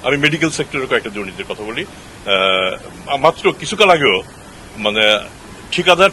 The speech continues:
ঠিক করতো কি কি জিনিস কিনতে হবে, মেডিকেল ইকুইপমেন্ট। হাসপাতালে যেত, বাধ্য করতো যেগুলি সই করেন,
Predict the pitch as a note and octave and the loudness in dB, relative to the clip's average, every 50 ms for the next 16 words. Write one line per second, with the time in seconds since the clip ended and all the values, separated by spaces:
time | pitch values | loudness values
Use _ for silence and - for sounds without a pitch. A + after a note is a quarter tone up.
0 | - - - E3+ - - E3 C#3+ - - F3+ - - - F3 D#3 F3 D#3+ E3 D#3 | 0 -4 -8 -8 -8 -8 -10 -8 -4 -4 -4 -4 -4 -8 -10 -8 -6 -6 -6 -6
1 | D#3 - - F3+ D#3 D3 - C#3+ C3+ C3 C3 A#2+ A#2+ A#2 A#2 A2+ B2 A#2 G#2+ - | -6 -6 -6 -8 -8 -6 -4 -4 -4 -4 -2 0 0 0 0 -2 -4 -2 -2 -4
2 | - F#2+ - - E2 - - - - - - - - - - - - C3+ C3+ - | -4 -8 -10 -10 -12 -14 -14 -16 -20 -20 -20 -20 -20 -20 -20 -4 -2 -2 -2 0
3 | - F3 D#3 F3 E3+ E3 D#3+ D3+ D#3+ D#3 G3 F3+ C#3 B2 A#2+ A#2+ A#2 D#3+ F3+ E3+ | 0 0 0 0 0 -2 -2 -2 -4 -4 -4 -2 0 0 0 0 0 -4 -6 -6
4 | E3 D3+ D3+ C#3+ C3+ C3 C3 B2+ A#2+ - - A#2+ G#2+ - - D2+ D2 | -8 -8 -8 -8 -8 -6 -6 -8 -6 -4 -4 -4 -4 -4 -6 -10 -12